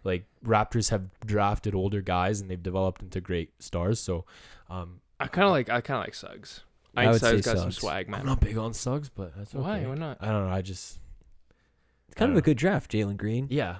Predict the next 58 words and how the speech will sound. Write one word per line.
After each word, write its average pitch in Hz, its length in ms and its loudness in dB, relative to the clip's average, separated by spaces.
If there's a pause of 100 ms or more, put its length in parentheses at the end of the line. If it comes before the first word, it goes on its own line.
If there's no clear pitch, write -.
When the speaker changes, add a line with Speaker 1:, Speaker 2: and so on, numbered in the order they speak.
Speaker 3:
Evan 101 200 0
Speaker 2:
It's 98 40 -4
Speaker 3:
Mobley. 117 300 4
Speaker 2:
all - 60 8
right. 131 240 2 (180)
Speaker 1:
Yeah. - 240 -2
Speaker 3:
Yeah, 175 160 -2
it's 123 140 -6
not 104 160 -2
bad. 98 260 -2
It's 262 80 -8
Speaker 2:
Yeah. 214 80 2
Speaker 3:
not, 151 80 2
like, 104 240 -4
the 85 60 -8
best 82 300 -6
I've 90 80 -2
ever 95 140 -4
seen, 170 280 -10
but 107 200 -4 (120)
Speaker 2:
Yeah. 226 260 -8
Speaker 3:
it's - 140 -4
still 107 180 6
Speaker 1:
Decent. 110 220 2
Speaker 3:
fun. 139 200 0 (420)
I'm 123 200 4
gonna 151 140 6
say, 143 400 4 (480)
I 139 40 -6
think, - 420 0 (440)
I 143 140 0
don't 175 100 4
know 170 80 4
why, 156 200 2
but 151 100 4
I 139 40 4
think - 180 -8
the - 60 -12
Thunder 123 320 0
winning 98 300 -2
would 92 80 -6
be 85 100 -6
super 101 300 -6
fun. 90 320 -6 (220)
I 101 60 -12
just 117 200 -10
feel 127 120 -2
like 117 160 4
that 120 120 2
team 127 220 2
would 117 80 -2
be 110 100 0
so 117 220 2
random. 117 520 0
Speaker 1:
<laughs> - 320 -10
Yeah. 131 140 4
Speaker 3:
They'd 120 140 6
have 113 240 2